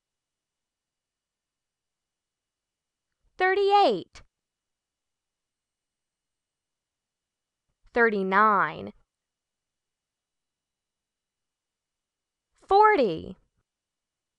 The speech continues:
Forty-one.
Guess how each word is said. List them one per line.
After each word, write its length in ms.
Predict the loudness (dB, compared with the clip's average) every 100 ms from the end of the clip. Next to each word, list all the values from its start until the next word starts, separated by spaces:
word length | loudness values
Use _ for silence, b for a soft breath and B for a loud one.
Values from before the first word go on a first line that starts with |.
| _ _ _ _ _ _ _ _ _ _ _ _ _ _ _ _ _ _ _ _ _ _ _ _ _ -10
Forty-one. 920 | -2 0 0 -2 0 2 0 -4 -10